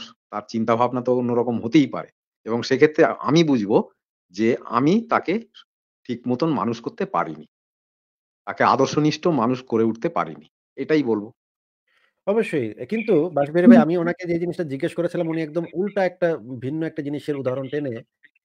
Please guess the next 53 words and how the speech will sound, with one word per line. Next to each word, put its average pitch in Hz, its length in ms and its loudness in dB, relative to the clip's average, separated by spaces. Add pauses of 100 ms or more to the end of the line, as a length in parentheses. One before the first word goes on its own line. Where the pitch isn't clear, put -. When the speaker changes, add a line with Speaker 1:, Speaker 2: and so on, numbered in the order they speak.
(200)
Speaker 2:
কি 190 80 -4
বোঝাইতে 175 320 2
চাইলেন, 160 240 0
কিছুই 151 280 -6
বোঝা 131 220 -2
গেল 135 160 0
না। 123 200 -6
সেই 135 220 -4
উদাহরণ 131 260 -2
থেকে 131 180 -8
কিছুই 135 280 -6
বোঝা 135 200 -2
গেল 123 160 -4
না। 113 120 -10 (580)
এই 143 180 4
উদাহরণের 151 300 2
সাথে 151 200 -4
এটা 151 120 0
মিলছেও 170 360 0
না। 113 140 -6 (460)
কারণ 180 260 4 (480)
বাসবিহারী 160 340 2
ভাই, 185 100 4
একটা 165 180 -2 (300)
বাচ্চা 139 280 -2
যখন 160 240 -2
একটা 156 260 -4
মুসলিম 156 340 -4
পরিবারে 165 320 0
জন্মগ্রহণ 147 440 -2
করে, 143 240 -4
সে - 160 -2
তো, 185 160 2 (720)
আহ, 165 260 0
আগে 170 200 4
থেকে 196 240 -4
ডিসাইড 156 400 0
করে 185 200 2
এই 170 100 0
পরিবারে 165 320 0
জন্মায় 143 320 0
নাই 98 240 -10
বাসবিহারী 104 340 -8
ভাই, 104 120 -10
তাই 185 120 -4
না? 185 120 -6 (200)
তার 170 140 0
বাবা 165 200 2
মা 165 120 -2
কি 143 40 -4
Speaker 1:
হ্যাঁ, 113 140 -2
সে - 40 -4
Speaker 2:
করে? 175 140 2